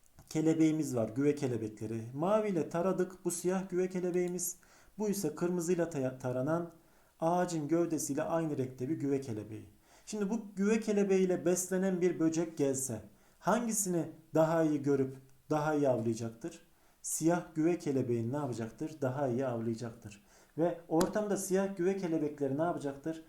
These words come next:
Seçilip elenecektir. Yani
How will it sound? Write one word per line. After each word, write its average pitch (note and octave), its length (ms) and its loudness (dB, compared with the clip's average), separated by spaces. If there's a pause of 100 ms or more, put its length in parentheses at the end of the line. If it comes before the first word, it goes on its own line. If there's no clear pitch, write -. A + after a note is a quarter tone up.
(120)
Seçilip D3 640 -6 (280)
elenecektir. C3 840 -4 (340)
Yani D3 360 2